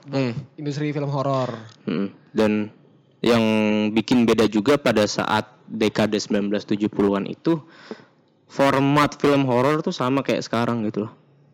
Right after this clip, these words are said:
Speaker 1: Apa tuh?
Speaker 3: Supernatural,
Speaker 1: Jump scare, jump scare.
Speaker 3: jump scare, jump scare. Dan gak ada yang approach secara psikologis.
Speaker 2: Kayak Exorcist ini ya?
Speaker 3: S-, iya.
Speaker 2: Mm-mm.
Speaker 3: Soalnya kalau lu nonton film ex-, i-, film ini kan pace-nya lama.
Speaker 2: Betul. Ah.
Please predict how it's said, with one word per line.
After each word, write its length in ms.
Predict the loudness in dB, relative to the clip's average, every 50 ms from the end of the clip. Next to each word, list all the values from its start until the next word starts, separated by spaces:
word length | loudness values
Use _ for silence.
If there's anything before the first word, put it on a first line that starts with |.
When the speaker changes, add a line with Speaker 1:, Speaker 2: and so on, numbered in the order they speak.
| _ _ _
Speaker 1:
Apa 220 | -16 -16 -14 -14 -12
tuh? 160 | -14 -14 -16 -18 _
Speaker 3:
Supernatural, 920 | -6 -6 -4 -2 0 0 0 0 0 0 2 2 2 2 2 2 2 2
Speaker 1:
Jump 140 | 0 -2 -6
scare, 260 | -8 -8 -8 -6 -2
jump 0 |
scare. 0 |
Speaker 3:
jump 180 | 0 0 0 0 -2
scare, 240 | -2 -2 -2 -2 0
jump 200 | 0 -2 -2 -2
scare. 580 | -6 -2 -2 0 0 2 2 2 0 0 -2 -4 -10 -14 _ -20 _ _ -20 -20 -20 -20 _
Dan 320 | -2 -2 0 0 0 0 0
gak 160 | 0 -2 0
ada 360 | -2 -4 -4 -2 -2 -2 -2 -2 -2
yang 320 | -2 0 0 2 0 -2 -2
approach 480 | -4 -6 -6 -2 -2 -2 -2 -4 -10 -12 -12 -14 -16
secara 480 | -16 -16 -10 -8 -6 -4 -4 -6 -6
psikologis. 960 | -6 -6 -6 -6 -4 -2 -2 -2 -2 -2 -4 -6 -8 -8 -8 -12 -14 -16 -18 -20 -20 _ -8
Speaker 2:
Kayak 240 | -8 -6 -6 -6
Exorcist 320 | -6 -8 -8 -6 -6 -4 -2
ini 220 | -2 0 0 0 0
ya? 140 | 0 -2 -4 -6 -12 _ _ _ _ _ _
Speaker 3:
S-, 160 | -20 -10 -6
iya. 400 | -4 0 0 0 0 -2 -4 -8 -14 _ _ _
Speaker 2:
Mm-mm. 100 | -14 -10
Speaker 3:
Soalnya 260 | -6 -4 -2 -2 -2 -4 -4
kalau 240 | -2 -2 0 2 2
lu 140 | 2 2 2
nonton 400 | 2 0 -2 0 0 0 -2 -2
film 160 | -2 -4 -4
ex-, 160 | -4 -6 -8 -8
i-, 300 | -14 -14 -10 -8 -8 -6
film 240 | -2 -2 -2 0
ini 240 | 0 0 0 0 0
kan 320 | 0 0 0 0 0 -2 -6 -10 _ _ _ _ _ _ _
pace-nya 380 | _ 0 0 2 2 0 0 0
lama. 240 | 0 -2 -2 -4 -4 -8
Speaker 2:
Betul. 320 | -12 -6 -2 -2 -2 -2 -4 -10 -16 -8
Ah. 220 | -4 -4 -2 -2